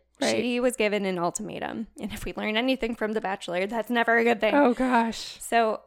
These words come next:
Speaker 2: Han said, "You can either live your life of lies with Daniel, or you can choose your family." So he said, quote, "Cease your relationship with Daniel, or you'll have to wait until I'm dead."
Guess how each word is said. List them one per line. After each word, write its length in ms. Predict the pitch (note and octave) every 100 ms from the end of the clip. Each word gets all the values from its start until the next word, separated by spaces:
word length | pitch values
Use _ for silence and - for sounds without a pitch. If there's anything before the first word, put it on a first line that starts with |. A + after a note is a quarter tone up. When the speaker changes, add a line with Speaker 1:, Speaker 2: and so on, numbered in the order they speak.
| _ -
Speaker 2:
Han 260 | A#3 A#3
said, 480 | A#3+ G#3 G3 G3 - _ _ -
"You 140 | G3+
can 300 | G3 A3 G#3
either 640 | G3+ G#3 G#3 G3 G3 G3+ G3 _ _ _ _ _ _ _ _ _ _ -
live 260 | G3+ A3
your 160 | B3+ D4
life 280 | C4 A3+ A#3
of 100 | A#3
lies 300 | G3 F3+ G#3
with 100 | G#3
Daniel, 480 | F#3 E3+ E3+ F3 - _ _ _ -
or 60 | G3+
you 100 | F#3+
can 140 | G3
choose 220 | F#3+ E3
your 80 | -
family." 400 | - - - -
So 180 | - G3+
he 200 | - F#3+
said, 520 | - F#3+ F#3 F3+ F#3+
quote, 380 | - F3+ F#3 - - _ _
"Cease 400 | - - B3 C4
your 120 | B3+ C4+
relationship 580 | B3 A3 A3 A3+ A3+
with 140 | G#3+ G3+
Daniel, 680 | G#3 G#3 G#3 G#3 G#3 G#3 - _ _ _
or 240 | G3 G3+ G3
you'll 200 | F#3+ F#3+
have 200 | F#3 F#3
to 100 | F#3
wait 300 | F#3 - -
until 240 | F#3+ F3+ F3+
I'm 160 | F3+
dead." 280 | E3+ - -